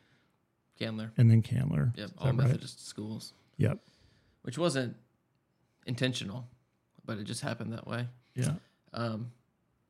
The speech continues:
Speaker 1: went to LaGrange because it felt right. I mean, I had no other reason than that.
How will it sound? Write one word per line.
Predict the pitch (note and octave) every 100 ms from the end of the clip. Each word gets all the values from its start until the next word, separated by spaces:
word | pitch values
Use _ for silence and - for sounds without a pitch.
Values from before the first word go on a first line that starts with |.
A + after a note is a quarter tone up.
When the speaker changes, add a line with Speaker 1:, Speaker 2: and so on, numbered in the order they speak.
| _
Speaker 1:
went | - D3
to |
LaGrange | C#3+ C3 C3 C3+ -
because | B2+
it | A2+
felt | - B2 E2+
right. | G#2+ A#2+
I | -
mean, | G#2+
I |
had | A2
no | A2+
other | G#2+
reason | G2+ - A#2+
than | A#2
that. | A2+ A#2